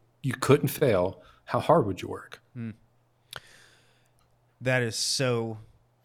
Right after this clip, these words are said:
Speaker 2: epic. And I think a lot of people don't realize how in control they are.
Speaker 1: Yeah.
Speaker 2: You know, the reality is, and I'm sure you'll agree, right? But I mean, Paul, would you say that building your multi-million dollar portfolio, achieving financial freedom, true financial freedom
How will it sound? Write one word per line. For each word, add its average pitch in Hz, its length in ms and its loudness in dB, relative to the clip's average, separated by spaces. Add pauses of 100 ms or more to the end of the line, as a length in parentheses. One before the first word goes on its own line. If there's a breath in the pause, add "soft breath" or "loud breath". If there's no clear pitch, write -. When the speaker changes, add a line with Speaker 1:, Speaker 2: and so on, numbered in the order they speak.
(100)
Speaker 2:
epic. - 400 -10 (100)
And 120 100 -8
I 120 100 -2
think 139 400 -6
a 123 100 -4
lot 120 240 -2
of 120 120 -4
people 120 240 -6
don't 110 200 -8
realize 107 580 -4 (140)
how 117 280 -2
in 110 180 -10
control 107 500 -8
they 98 160 -8
are. 104 280 -14 (680)
Speaker 1:
Yeah. 95 100 -4
Speaker 2:
You 87 60 -2
know, 120 100 0
the 120 80 -4
reality 151 520 2
is, 107 420 -6
and 113 120 -8
I'm 110 80 -6
sure 135 200 -4
you'll 120 180 -4
agree, 113 380 -4
right? 113 280 -2
But 127 160 -2
I 127 40 -6
mean, 123 240 -6 (680)
Paul, 131 180 0
would 123 140 -4
you 127 60 -4
say 123 240 -4
that 113 320 -6 (1040)
building 147 320 2
your 131 100 -2
multi-million 123 560 -2
dollar 110 240 2
portfolio, 104 720 -6
achieving 120 380 -6
financial 110 500 -4
freedom, 98 360 -8
true 196 280 0
financial 127 480 -2
freedom 104 460 -10